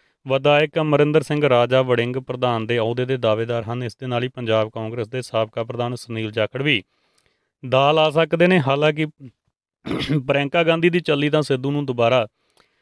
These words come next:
ਪ੍ਰਧਾਨ ਬਣਾਇਆ ਜਾਵੇਗਾ। ਪੰਜਾਬ ਦੇ ਵਿੱਚ ਕਾਂਗਰਸ ਦੀ ਹਾਰ ਲਈ ਜ਼ਿੰਮੇਵਾਰ ਅਜੇ ਤੱਕ ਕਿਸੇ ਨੇ ਨਹੀਂ ਲਈ। ਮੁਖੀ ਹੋਣ ਕਾਰਨ ਸਿੱਧੂ ਦਾ ਇਹ ਤਰਕ ਹੈ ਕਿ ਇਹ ਚੋਣਾਂ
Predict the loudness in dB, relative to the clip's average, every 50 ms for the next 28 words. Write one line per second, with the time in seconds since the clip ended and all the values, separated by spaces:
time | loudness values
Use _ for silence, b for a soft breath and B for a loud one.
0 | _ _ _ -8 -4 0 2 2 2 2 2 0 0 0 2 2 2 2 2 2
1 | 2 2 2 2 2 2 2 2 2 0 -2 0 2 4 2 2 2 0 -2 -2
2 | -2 -4 -4 -4 -2 -2 -2 -2 -2 -4 -2 -4 -4 0 0 0 0 0 -2 -4
3 | -4 -4 -4 -4 -2 -2 0 2 2 2 2 0 -2 -4 -4 -2 -4 -6 -4 -4
4 | -6 -6 -6 -10 _ -14 -10 -6 -4 -4 -4 -4 -6 -8 -10 _ _ _ _ _
5 | _ _ _ _ _ _ -4 0 2 2 4 4 4 4 4 4 4 4 4 4
6 | 2 2 0 0 2 4 4 2 2 2 2 2 2 2 2 -2 -4 -4 -6 -6
7 | -4 -2 0 2 4 4 4 2 0 -2 -4 -4 -2 -2 -2 -2 -2 -4 -8 -6
8 | -6 -8 -6 -4 -6 -6 _ -6 -4 -2 -2 -2 -4